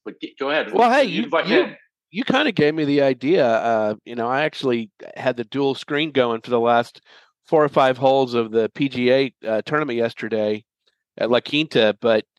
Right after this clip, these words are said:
Speaker 2: for the first time since nineteen ninety-one, we have a P G A Tour winner who's an amateur, Nick Dunlap from Crimson Tide of Alabama. And, uh, I'd love, of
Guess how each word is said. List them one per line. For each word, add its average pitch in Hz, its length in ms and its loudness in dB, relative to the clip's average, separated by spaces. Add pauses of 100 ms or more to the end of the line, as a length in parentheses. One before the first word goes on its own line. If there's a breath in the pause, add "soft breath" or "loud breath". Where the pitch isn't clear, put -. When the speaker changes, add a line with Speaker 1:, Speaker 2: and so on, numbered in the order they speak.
Speaker 2:
for 135 80 -6
the 120 80 -4
first 156 240 -2
time 156 200 2
since 123 200 -20
nineteen 147 400 -4
ninety-one, 131 680 0 (500 soft breath)
we 120 140 -2
have 127 180 4
a 107 160 2 (300)
P 175 140 -4
G 156 180 2
A 151 100 4
Tour 165 300 0
winner 127 320 2
who's 120 180 -2
an 113 140 -12
amateur, 117 560 -6
Nick 117 180 -8 (120)
Dunlap 123 540 0
from 104 400 -8 (880 soft breath)
Crimson 165 400 -2
Tide 156 380 4
of 131 100 0
Alabama. 147 800 2 (300)
And, 113 440 -4
uh, 110 340 0 (120)
I'd 151 220 0
love, 156 300 4
of - 80 -20